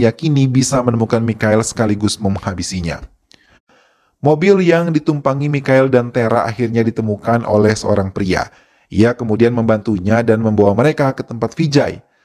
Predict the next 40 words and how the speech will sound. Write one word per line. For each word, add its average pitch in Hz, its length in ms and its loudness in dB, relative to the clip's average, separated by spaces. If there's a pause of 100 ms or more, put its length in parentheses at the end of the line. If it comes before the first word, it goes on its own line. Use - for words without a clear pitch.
(120)
Setibanya 147 800 0
di 139 80 0
tempat 127 260 -2
itu, 139 400 0
Mikhail 123 380 0
dirawat, 110 480 2
tapi 117 240 -6
Tera 107 240 0
tidak 104 260 -2
berbicara 107 540 0
tentang 110 340 -4
identitas 110 720 0
Mikhail 110 480 0
sebenarnya. 98 560 -2 (480)
Ia 151 300 4
hanya 143 240 0
bisa 139 240 0
menangis 120 400 -2
sedih 131 240 2
melihat 123 480 2
apa 110 240 -2
yang 113 160 2
terjadi 110 480 0
dengan 98 240 0
Mikhail. 90 480 -4 (560)
Orang-orang 117 400 2
guru 143 240 4
berkumpul 160 640 4
saat 147 240 0
melihat 143 400 -2
mobil 127 400 2
Mikhail 123 480 0
dan 135 240 2
saat 127 240 -4
mengetahui 120 480 -4
Mikhail 113 400 0
ada 107 320 0
di 110 80 -2
kediaman 98 480 0
Vijay, 92 400 -2